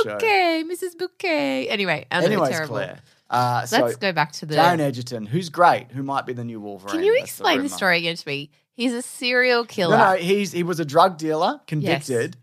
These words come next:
Speaker 2: Yes.
Speaker 1: offers his freedom in exchange for getting a, confection, a confession out of a suspected
Speaker 2: Or a
Speaker 1: serial killer.
Speaker 2: confection.
Speaker 1: Or a confection.
Speaker 2: A slight Mars bar.
Speaker 1: He has to get a Mars bar out of a vending machine, <laughs> but he doesn't have any coins. You just gotta tilt it a certain <laughs> way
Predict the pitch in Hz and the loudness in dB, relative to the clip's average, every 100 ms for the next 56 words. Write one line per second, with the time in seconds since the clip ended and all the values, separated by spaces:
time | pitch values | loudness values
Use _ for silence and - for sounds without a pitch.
0 | _ 180 151 147 156 156 143 131 - 139 | _ -2 4 4 4 -2 -6 -6 -2 0
1 | 131 127 120 - - 127 117 120 117 120 | 0 -4 -8 -10 -6 -4 -6 -8 -10 -10
2 | 113 - 107 113 110 - - 120 117 120 | -10 -12 -10 -8 -6 -8 -8 -6 -6 -4
3 | 131 123 143 131 127 117 110 101 101 107 | -4 -4 -4 -4 -4 -6 -6 -10 -16 -14
4 | - 107 214 190 117 - 180 - 220 - | -10 2 4 4 2 -6 -6 -6 -6 -6
5 | - 156 110 185 311 175 139 101 180 214 | -8 -6 -2 -2 -2 -6 -6 -6 -4 -6
6 | 208 220 208 - 190 196 240 - 160 185 | -6 0 2 2 -6 -6 -6 -2 2 2
7 | 190 185 165 151 147 160 143 135 135 127 | 2 0 -2 0 -2 0 -2 -4 -6 -8
8 | 131 135 131 131 127 - 135 117 - - | -10 -10 -10 -12 -6 -4 0 0 0 -4
9 | 151 143 180 208 190 160 175 185 - 208 | 0 2 4 2 0 -2 -4 -8 -2 2
10 | 294 147 113 - - - - _ _ _ | 2 0 -10 -16 -16 -16 -20 _ _ _
11 | _ 165 175 233 - 127 208 190 160 151 | _ -10 2 2 2 0 -2 -2 -4 0
12 | 170 156 151 | 0 0 -4